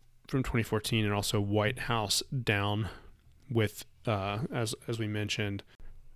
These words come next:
Hercules, M dib, having endured his legendary twelve labors,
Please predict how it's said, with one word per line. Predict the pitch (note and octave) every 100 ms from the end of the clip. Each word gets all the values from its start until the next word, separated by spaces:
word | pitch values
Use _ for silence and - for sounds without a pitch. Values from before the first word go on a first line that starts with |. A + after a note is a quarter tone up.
| - -
Hercules, | D#3 - C#3 C#3 C3 B2 B2 - - - - - - - - - -
M | C3+ B2
dib, | A#2 A#2 A2+ - - _ -
having | E3+ E3+ G#3 G#3
endured | F3+ E3+ C#3+ G3 E3 B2+ A#2 - - -
his | D#3 B2+
legendary | C3+ B2 C3+ B2 A#2 A2 G#2+ - - - -
twelve | - C3 A2
labors, | A#2 A2+ G#2+